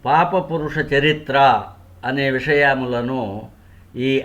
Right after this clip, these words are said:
ఐదవ భాగంలో తెలుసుకుందాం. సూతుల వారు మహర్షులతో ఇలా చెప్తున్నారు.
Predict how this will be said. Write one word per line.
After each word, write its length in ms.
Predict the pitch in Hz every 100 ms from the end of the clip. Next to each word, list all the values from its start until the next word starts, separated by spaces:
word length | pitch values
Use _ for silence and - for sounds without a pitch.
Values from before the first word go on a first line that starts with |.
| -
ఐదవ 500 | 143 175 165 165 147
భాగంలో 880 | 127 139 131 123 120 120 131 123 107
తెలుసుకుందాం. 760 | 117 104 117 101 101 90 76 73 - - - - _ _ -
సూతుల 440 | 185 208 220 214 202
వారు 680 | 185 180 170 175 156 117 - - _ - -
మహర్షులతో 1200 | 135 160 202 196 180 180 131 170 165 131 143 165 -
ఇలా 320 | 135 156 165 165
చెప్తున్నారు. 600 | 139 - 139 123 98 95